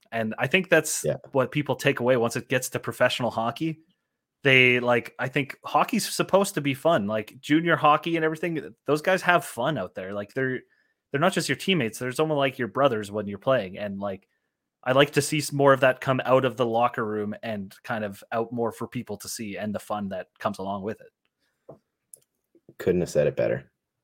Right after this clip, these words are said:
Speaker 2: Couldn't have said it better.
Speaker 1: So I have my
Speaker 2: Strong
Speaker 1: plus
Speaker 2: plus.
Speaker 1: also, and that is Ryan McLeod. I loved him at the beginning of the playoffs. He had, didn't have a great first two series, but I think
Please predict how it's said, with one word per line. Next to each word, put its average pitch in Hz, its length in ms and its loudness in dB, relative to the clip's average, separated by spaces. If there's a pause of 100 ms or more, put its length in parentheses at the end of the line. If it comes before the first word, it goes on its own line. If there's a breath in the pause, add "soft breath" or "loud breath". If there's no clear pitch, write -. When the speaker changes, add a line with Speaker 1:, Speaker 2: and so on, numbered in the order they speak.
(120)
Speaker 2:
Couldn't 87 220 0
have - 80 -4
said - 160 -4
it - 80 -8
better. - 320 -6 (920)
Speaker 1:
So 123 360 4
I 147 180 8
have 151 200 4
my 139 120 6
Speaker 2:
Strong - 100 2
Speaker 1:
plus 117 200 0
Speaker 2:
plus. - 140 2
Speaker 1:
also, 139 480 -2 (1080)
and 120 420 -2
that 147 260 6
is 147 460 4
Ryan 127 340 0
McLeod. 101 440 -4 (1040)
I 120 60 2
loved 131 280 2
him 147 80 -2
at 139 140 0
the 131 60 -16
beginning 135 300 -4
of 131 60 -4
the 135 60 -6
playoffs. 135 640 -2 (420)
He 127 140 -6
had, 117 140 -8
didn't 139 200 2
have 131 380 -2
a 123 80 -8
great 127 320 -4
first 139 300 -2
two 139 120 0
series, 147 480 -2 (320)
but 120 100 0
I 127 60 2
think 131 380 -2